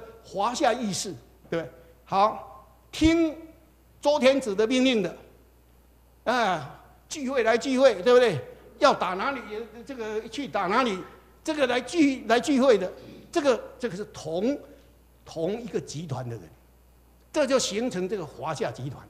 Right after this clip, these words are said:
对吧？这是我者，就我们，我们这样，他是靠着朝觐会同，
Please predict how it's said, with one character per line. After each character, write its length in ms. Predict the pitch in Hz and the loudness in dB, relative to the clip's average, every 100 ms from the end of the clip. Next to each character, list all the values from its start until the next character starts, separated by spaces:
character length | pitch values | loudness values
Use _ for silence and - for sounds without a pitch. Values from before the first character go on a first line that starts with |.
| - _ _ _ _ | -20 _ _ _ _
对 80 | - | -4
吧？ 160 | 160 - - - - | -4 -6 -16 -20 -2
这 100 | 311 | 0
是 100 | 285 - | 0 4
我 200 | 160 269 | 4 6
者， 180 | 180 117 - - | 2 -4 -8 -6
就 120 | 277 | -4
我 140 | - 208 | 2 6
们， 240 | 220 285 - - - - | 8 6 2 -14 -20 -12
我 100 | 156 | -8
们 180 | 160 170 | -4 -2
这 80 | 175 | 0
样， 120 | 156 - - - - | -2 -4 -20 -20 -4
他 140 | 214 | -4
是 60 | 220 | -4
靠 280 | - 254 | 2 2
着 160 | 190 170 - - | 2 -2 -8 -16
朝 300 | - 202 202 | -6 0 2
觐 360 | 269 233 165 147 | 2 -2 -4 0
会 280 | 247 202 139 | 2 2 0
同， 280 | 101 143 | -4 -6